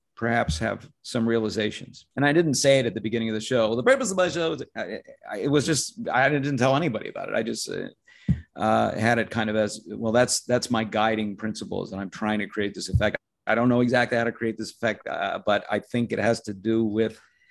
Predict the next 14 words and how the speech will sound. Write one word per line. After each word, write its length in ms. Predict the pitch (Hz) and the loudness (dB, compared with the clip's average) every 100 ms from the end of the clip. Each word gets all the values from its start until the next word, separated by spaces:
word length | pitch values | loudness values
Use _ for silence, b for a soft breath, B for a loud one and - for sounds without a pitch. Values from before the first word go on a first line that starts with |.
| b _ | b _
demonstrating 960 | 127 139 139 135 - 135 135 135 127 120 | 0 2 2 2 -2 2 2 4 2 0
that 240 | 120 123 | 2 0
a 60 | 113 | 0
person 580 | - - 131 - 127 113 | -4 -6 -6 -6 -6 -6
can 380 | - 127 117 113 | -4 -2 -2 -4
change 560 | - 127 123 120 107 | -4 -2 0 0 0
and 140 | 113 101 | -2 0
be 180 | 123 | 2
other 180 | 120 113 | 2 0
people 520 | 110 127 131 - 123 | -2 -4 -4 0 -2
and 160 | - 113 | -2 -2
occupy 500 | 117 123 123 117 113 | -2 -2 -6 -4 -4
different 320 | 113 - 95 | -4 -8 -4
viewpoints, 680 | 120 - 127 120 113 - - | -2 -2 0 2 0 -4 -10